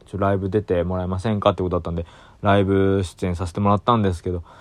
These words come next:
いや、めちゃくちゃ楽しかったし、あの、渋谷のラママのて-、今の店長さんかな。あの、石塚さんって方がいらっしゃるんですけど、昔ね、新宿ジャムっていうライブハウスが新宿にあったんですけど、そこのね、ライブハウスの店長さんだったりして、こう、僕が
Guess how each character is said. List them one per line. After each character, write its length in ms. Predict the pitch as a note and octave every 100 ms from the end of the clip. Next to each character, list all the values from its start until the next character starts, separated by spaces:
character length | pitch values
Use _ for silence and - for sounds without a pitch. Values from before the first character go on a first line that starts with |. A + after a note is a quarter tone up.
| - -
い 60 | A#2+
や、 80 |
め 180 | A#2 B2
ち 100 | A#2
ゃ 60 | E3
く 60 |
ち 80 | -
ゃ 60 | E3+
楽 180 | F3 E3+
し 80 |
か 100 | -
っ 80 | -
た 120 | -
し、 420 | G#2 G#2+ G#2 G2 F2+
あ 60 |
の、 120 | F#2+
渋 280 | F2+ - C3
谷 120 | F#3
の 100 | F#3+
ラ 100 | F#3 F#3
マ 140 | F3+
マ 140 | F3
の 300 | E3+ - E3
て-、 160 | D#3+ F#3+
今 180 | E3 D3
の 80 | A2+
店 240 | A2+ A2+
長 160 | F#2 F2+
さ 100 | E2
ん 80 | D2+
か 100 | E2
な。 200 | G#2 C3 - - -
あ 60 | F#2+
の、 80 | G2+
石 240 | F#2+ B2+
塚 220 | B2+ C3
さ 100 | B2
ん 40 | B2
っ 20 |
て 80 | A2+
方 200 | G#2+ A2
が 120 | F#2
い 20 |
ら 100 | F2+
っ 40 |
し 100 | F2+
ゃ 60 | F#2+
る 100 | F2
ん 40 |
で 100 | E2
す 100 | E2+
け 60 | -
ど、 80 | F2
昔 400 | A2 F3+ F3+ F#3
ね、 160 | F#3+ - - _ _
新 280 | - D3+ D3+
宿 220 | C#3+ C#3 C3+
ジ 100 | C#3
ャ 60 |
ム 120 | A#2+
っ 40 | F#2+
て 200 | - F2+
い 320 | E2+ E2+ E2
う 20 |
ラ 140 | E2+ F#2
イ 40 |
ブ 80 | F#2
ハ 160 | F#2
ウ 60 | F2
ス 120 | -
が 200 | E2 C2 - _ -
新 180 | - G#2
宿 160 | G2
に 80 | G2
あ 60 | G#2
っ 80 |
た 120 | - E2
ん 60 |
で 80 | D#2+
す 100 | E2
け 80 | F2+
ど、 100 | E2+ - -
そ 120 | - A2+
こ 100 | B2
の 100 | A#2+
ね、 160 | C3
ラ 140 | B2 A#2
イ 40 |
ブ 80 | A#2
ハ 200 | A#2 A2
ウ 80 | G#2
ス 120 | F#2+
の 80 | F2
店 200 | G2+ F#2
長 100 | F2
さ 100 | F2
ん 60 |
だ 80 | E2
っ 20 |
た 100 | D#2
り 100 | D#2
し 100 | -
て、 100 | -
こ 200 | - F#2+
う、 40 | F2
僕 260 | G#2 D3
が 220 | D3 D3+